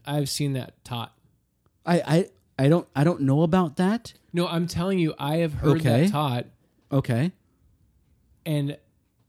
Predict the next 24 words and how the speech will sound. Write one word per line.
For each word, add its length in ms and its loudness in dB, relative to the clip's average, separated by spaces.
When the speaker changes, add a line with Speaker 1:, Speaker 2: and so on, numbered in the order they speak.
Speaker 1:
granted, 680 -2
I 160 -4
see 500 -2
how 300 -4
they're 200 -2
getting 520 -2
there. 420 -6
I 120 -8
understand 440 -4
their 100 -2
logic. 580 -6
It's 160 -6
just 260 -14
fucked 240 -16
up 120 -12
logic. 440 -14
Speaker 2:
It's, 320 0
that's 220 0
according 640 0
to 160 -4
the 100 -2
law. 480 -2
So 160 -6
I, 220 4